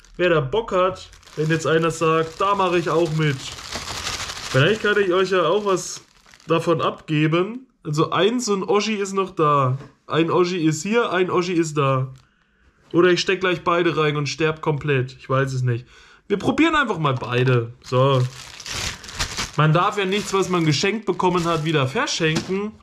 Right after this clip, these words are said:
Also, nächste Hot Challenge. Ich bin mal gespannt, wie das wird.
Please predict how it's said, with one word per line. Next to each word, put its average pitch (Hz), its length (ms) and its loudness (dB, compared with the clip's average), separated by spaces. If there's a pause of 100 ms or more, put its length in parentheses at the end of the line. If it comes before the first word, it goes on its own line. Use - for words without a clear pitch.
(680)
Also, 220 680 2
nächste 180 520 -2
Hot 240 220 -2
Challenge. 190 520 0 (1120)
Ich - 100 -20
bin 196 120 2
mal 196 220 4
gespannt, 185 600 -2
wie 185 80 -8
das 170 300 -2
wird. - 380 -2